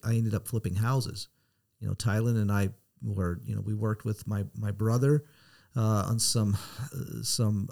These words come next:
construction stuff, and then we ended up flipping a house, all of us together, and then you and I went off and did it on our own, and, uh,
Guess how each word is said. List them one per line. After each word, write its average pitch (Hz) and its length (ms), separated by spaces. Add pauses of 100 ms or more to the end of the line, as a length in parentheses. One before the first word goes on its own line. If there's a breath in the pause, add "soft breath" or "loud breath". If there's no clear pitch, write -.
(140)
construction 123 540
stuff, 110 360
and 104 100
then 104 120
we 127 140
ended 120 120
up 107 140
flipping 104 300
a 98 40
house, 101 400
all 101 200
of 98 80
us 95 100
together, 107 500
and 98 140
then 98 140
you 117 180
and 101 100
I 139 240
went 98 220
off 92 180
and 101 80
did 101 140
it 98 140
on 87 120
our 87 140
own, 117 400 (600 loud breath)
and, 98 480
uh, 95 260